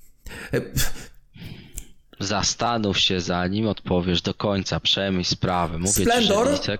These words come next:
Speaker 1: Splendor, zawołał nagle. E, pro-, proszę, chodź tutaj, przedyskutujemy, e, l-, układ straży.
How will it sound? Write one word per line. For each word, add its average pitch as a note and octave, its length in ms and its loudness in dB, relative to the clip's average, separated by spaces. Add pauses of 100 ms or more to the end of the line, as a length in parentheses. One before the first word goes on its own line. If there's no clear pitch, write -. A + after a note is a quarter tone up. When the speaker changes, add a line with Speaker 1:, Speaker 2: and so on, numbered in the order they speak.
Speaker 1:
Splendor, G#3+ 800 2 (160)
zawołał A2+ 420 4
nagle. G#2 320 4 (1200)
E, G#3+ 80 0
pro-, B3+ 160 4
proszę, G#3+ 360 4
chodź G#3 240 0
tutaj, G#3+ 380 0 (160)
przedyskutujemy, G3+ 640 2
e, F3+ 80 2 (880)
l-, D#3+ 760 4 (840)
układ - 520 0 (180)
straży. F3 960 2